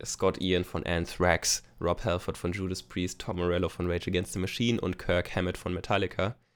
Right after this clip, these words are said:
Ähm, das ist eine Szene, in der Kevin betrunken im Whirlpool ist,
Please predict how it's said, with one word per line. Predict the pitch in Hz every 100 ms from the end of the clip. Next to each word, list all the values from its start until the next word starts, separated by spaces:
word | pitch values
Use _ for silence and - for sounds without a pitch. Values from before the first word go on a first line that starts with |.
| _ _ _
Ähm, | 92 90 87 87 87 - _ _ _ _ -
das | 101
ist |
eine | 101 104
Szene, | - - 113 110
in |
der | 98
Kevin | 87 120 104 107
betrunken | 104 - 120 120 107
im | 104
Whirlpool | 107 110 113 120 110
ist, | 107 120 -